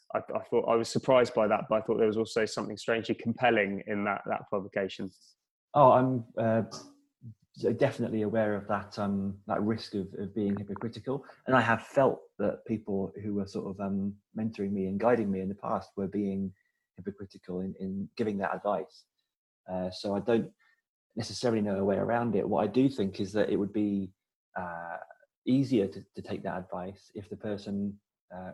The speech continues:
Speaker 2: was also taking steps to mitigate and make it, you know, make it easier, rather than what seems to have happened in a, in a very broad summary,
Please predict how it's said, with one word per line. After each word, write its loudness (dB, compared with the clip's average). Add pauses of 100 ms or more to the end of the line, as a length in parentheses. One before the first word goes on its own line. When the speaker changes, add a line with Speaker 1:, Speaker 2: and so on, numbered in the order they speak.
(120)
Speaker 2:
was -4
also -2 (600)
taking -2
steps -4 (100)
to -2
mitigate -4
and -8
make -6
it, -4 (640)
you -8
know, -2
make -2
it -2
easier, 2
rather 2
than -2
what 0
seems -2
to -4
have 0
happened -8
in -2
a, -2
in -2
a -2 (220)
very 2
broad 0
summary, -8